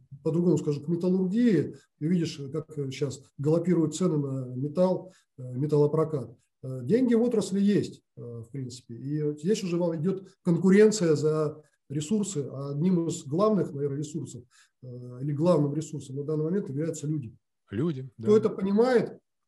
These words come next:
Speaker 1: кто вкладывается в людей и обучением, и отношением, соответственно, и зарплатами, это тоже важно. Потому что, то, в принципе, но конкурировать только зарплатами,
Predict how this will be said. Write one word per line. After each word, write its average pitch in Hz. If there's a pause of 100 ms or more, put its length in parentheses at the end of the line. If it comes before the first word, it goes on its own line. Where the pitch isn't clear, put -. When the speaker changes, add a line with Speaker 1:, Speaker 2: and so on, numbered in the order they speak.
Speaker 1:
кто 185
вкладывается 180
в 147
людей 147 (300)
и 180
обучением, 185 (280)
и 151
отношением, 180
соответственно, 156
и 214
зарплатами, 190
это 151
тоже 175
важно. 127
Потому -
что, - (1300)
то, 143
в 139
принципе, 202
но 180
конкурировать 196
только 185
зарплатами, 170